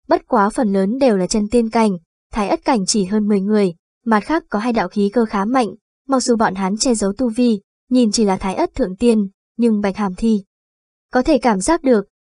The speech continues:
hai người kia thực tế đã bước vào Đại La Kim Tiên, là hai tiên quân theo đế tử Đại Xích Thiên đến Cực Lạc Thiên phụ tá, chắc hẳn hai người này cũng có trách nhiệm hộ vệ đế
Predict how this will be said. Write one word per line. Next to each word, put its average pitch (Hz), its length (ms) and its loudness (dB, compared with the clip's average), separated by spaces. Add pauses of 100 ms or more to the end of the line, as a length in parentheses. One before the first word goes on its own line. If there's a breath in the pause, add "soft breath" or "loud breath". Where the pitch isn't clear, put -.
hai 285 180 0
người 247 160 2
kia 247 160 0
thực 247 220 0
tế 202 140 2
đã 202 180 0
bước 370 180 0
vào 226 100 2
Đại 196 180 -2
La 220 120 0
Kim 220 280 -2
Tiên, 240 280 2 (280)
là 220 160 2
hai 233 260 -2
tiên 233 240 0
quân 220 240 0
theo 233 220 -2
đế 196 200 0
tử 233 240 0
Đại 190 160 -2
Xích - 220 -2
Thiên 240 180 2
đến 208 220 0
Cực 254 200 -6
Lạc 196 200 -2
Thiên 220 160 0
phụ - 220 -6
tá, 208 320 0 (300)
chắc - 180 0
hẳn 226 180 0
hai 220 220 -4
người 220 180 0
này 190 300 0
cũng 208 180 -8
có 208 160 0
trách 359 200 -2
nhiệm 240 180 -2
hộ 202 120 -4
vệ 202 160 -2
đế 196 100 -2